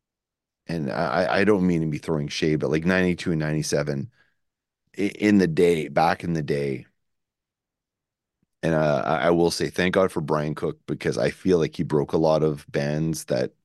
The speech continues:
maybe wouldn't have had a chance, but let's rewind a little bit here. But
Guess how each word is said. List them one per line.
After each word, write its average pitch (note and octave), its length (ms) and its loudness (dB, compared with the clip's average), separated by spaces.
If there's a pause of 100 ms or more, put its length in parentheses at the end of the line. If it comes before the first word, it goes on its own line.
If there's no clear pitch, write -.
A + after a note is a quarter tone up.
maybe C2 320 -4
wouldn't D2 240 0
have C#2 140 -4
had C#2+ 100 0
a C#2 60 -4
chance, C#2 400 -6
but - 240 -4 (1700)
let's D#2 300 -4
rewind D2 500 4
a C#2 60 -2
little C2+ 180 -2
bit C2+ 220 -4
here. D2 200 -4
But C#2+ 280 0